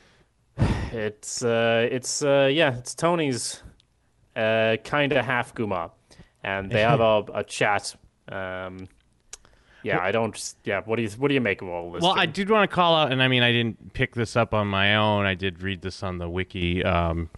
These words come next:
Speaker 2: I thought it was interesting that it's a callback, kind of, to, uh, I guess the character's name was Credenzo Curtis. It's those, those two black guys that they were gonna have kill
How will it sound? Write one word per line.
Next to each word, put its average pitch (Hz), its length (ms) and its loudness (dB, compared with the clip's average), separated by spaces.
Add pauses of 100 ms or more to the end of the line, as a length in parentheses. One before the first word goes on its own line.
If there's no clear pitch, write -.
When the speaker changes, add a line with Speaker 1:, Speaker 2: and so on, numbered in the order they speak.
(500)
Speaker 2:
I 104 120 2
thought 117 240 4
it 110 60 6
was 101 160 4
interesting 113 640 2
that 98 480 2
it's - 200 -2
a 110 40 -4
callback, 104 800 2
kind 104 440 2
of, 95 340 2 (600)
to, 98 460 2
uh, 90 400 4
I 101 80 -2
guess 98 160 -2
the - 100 -10
character's 139 420 2
name 113 180 4
was 104 120 -2
Credenzo 110 640 0
Curtis. 104 760 0 (480)
It's 104 200 -4
those, 104 300 2
those 104 240 -2
two 120 140 -2
black 104 360 0
guys 110 300 2
that 101 120 -4
they 98 80 2
were 98 120 2
gonna 98 200 0
have 98 320 0
kill 98 460 0